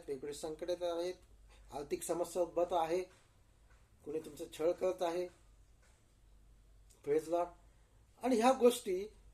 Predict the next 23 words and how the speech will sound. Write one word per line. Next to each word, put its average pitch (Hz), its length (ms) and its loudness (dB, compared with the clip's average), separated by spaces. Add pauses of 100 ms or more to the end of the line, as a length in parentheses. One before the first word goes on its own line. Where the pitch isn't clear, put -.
(360)
कदाचित 185 420 0
तुम्हाला 190 280 0
ख्रिस्ताच्या - 600 -6
प्रीतीपासून 170 520 -4
विभक्त 165 380 -6 (260)
करू 147 140 -6
शकतील 175 420 -10
का? 196 160 -14 (2000)
हालेलुया? 156 380 -2 (200)
नाही. 127 260 -8 (1600)
ह्याचं 143 180 -10
उत्तर 139 240 -4
आहे 143 340 -4 (640)
पुढच्या 139 260 -2
वचनामध्ये, 143 440 -4
अडोतीस 143 520 -6
आणि 131 140 -10
एकोणचाळीस 139 500 -8
वचनामध्ये. 139 460 -8 (1500)
त्यामध्ये 156 360 -4
दिलेलं 165 300 2
आहे, 185 100 2
"माझी 190 380 4